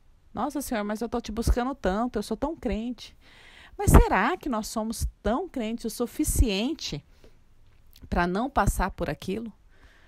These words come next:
Porque a provação, ela vem pro justo e pro não justo. Não é só por aquele, pra aquela pessoa que está no mundo. É pra nós também. Então,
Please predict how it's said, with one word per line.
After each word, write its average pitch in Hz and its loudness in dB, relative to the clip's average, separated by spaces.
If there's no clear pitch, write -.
Porque 302 0
a 415 6
provação, 214 2
ela 285 2
vem 180 -2
pro 311 2
justo 185 -2
e 339 -4
pro 370 0
não 392 0
justo. 339 -4
Não 254 2
é 403 0
só 370 4
por 262 0
aquele, 214 0
pra 202 -2
aquela 208 0
pessoa 202 2
que 190 -4
está 185 4
no 180 -4
mundo. 143 -6
É 175 -6
pra 277 0
nós 240 4
também. 147 0
Então, 339 8